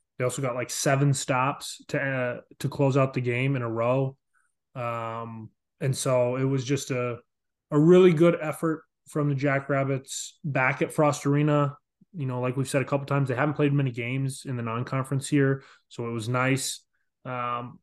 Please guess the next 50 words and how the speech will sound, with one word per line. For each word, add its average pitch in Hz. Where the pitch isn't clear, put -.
to -
get 147
them 156
back 160
in 156
Frost 156
Arena 160
'cause 160
they 160
needed 156
it. 104
You 135
know, 123
they 123
had 131
that 131
big 139
stretch -
of 135
time 127
off 131
with 139
the -
postponement 139
and 117
Christmas. 151
And 131
it 135
seems 170
like 156
they 147
did 143
some 156
things 147
and 143
made 139
some 147
adjustments 135
to 131
right 139
the 139
ship 151
a 120
little 110
bit, 101
got 135
healthier, 135
got 135
some 143
rest. 123